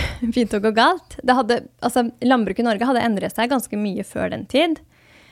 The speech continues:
Eh, og jeg skal heller ikke si at alt var bedre før. Regelverket har jo blitt litt endret til det bedre etter nittitallet, liksom. Men driftsformen, altså hvordan man driver,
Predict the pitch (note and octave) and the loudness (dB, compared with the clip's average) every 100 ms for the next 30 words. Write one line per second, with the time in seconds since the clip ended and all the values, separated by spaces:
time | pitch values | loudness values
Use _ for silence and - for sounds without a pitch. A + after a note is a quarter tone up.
0 | _ A3+ A3 G#3+ G#3+ G#3+ A3+ G#3 A#3+ A#3 | _ 0 2 2 2 0 0 0 0 -2
1 | A3 G3 G3 F#3 G3 F#3+ F3+ G3 A3+ C4 | -2 -2 -2 -4 -2 -2 -2 -2 4 4
2 | C#4 G3+ E3+ E3+ F3+ F#3+ F#3 G#3+ G#3+ F#3+ | 4 0 0 -2 -4 -2 0 0 0 -4
3 | - _ G3 F#3 G#3 F#3 F3 F3+ F#3+ F#3 | -8 _ -8 -6 -2 -2 -4 -4 -4 -2
4 | F3+ F#3 F#3+ F#3+ F#3+ F#3+ F#3+ - F#3+ F#3 | -2 -2 0 0 -2 -4 -8 -6 -6 -4
5 | G3 G3 F#3 F#3+ G3 - C4+ D#4+ - - | -4 -4 -2 -4 -4 -2 -2 -4 -10 -20
6 | - - - _ A#3 A3+ A3+ A3+ A3 F#3+ | -20 -20 -20 _ 2 4 4 2 0 0
7 | G#3+ F#3+ - - A3+ G#3+ A#3+ D#4 D4 A3 | 0 0 -12 -4 2 2 4 4 4 2
8 | A#3+ G#3 G3 G3+ G#3 G#3+ G3+ F#3+ F#3 F#3 | 0 -2 0 0 0 -2 -2 -2 -4 2
9 | B3 | 2